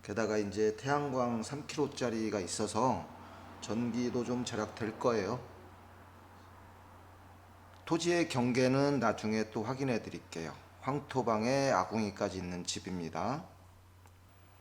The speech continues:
그리고 이렇게 가마솥과 화덕도 예쁘게 걸쳐 있고요. 우리 집 정남향입니다. 거실 창호 기준.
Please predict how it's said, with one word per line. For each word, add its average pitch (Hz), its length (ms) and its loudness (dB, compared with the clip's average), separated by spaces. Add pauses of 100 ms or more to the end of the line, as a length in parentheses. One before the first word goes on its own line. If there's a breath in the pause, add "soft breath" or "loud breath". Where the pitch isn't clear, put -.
(680)
그리고 110 600 2 (220)
이렇게 127 560 0
가마솥과 107 720 0
화덕도 123 960 0
예쁘게 95 680 0
걸쳐 98 420 -2
있고요. 104 480 -2 (800 loud breath)
우리 113 120 -12
집 117 480 0
정남향입니다. 101 1200 2
거실 90 560 -4
창호 117 280 0
기준. 131 540 -4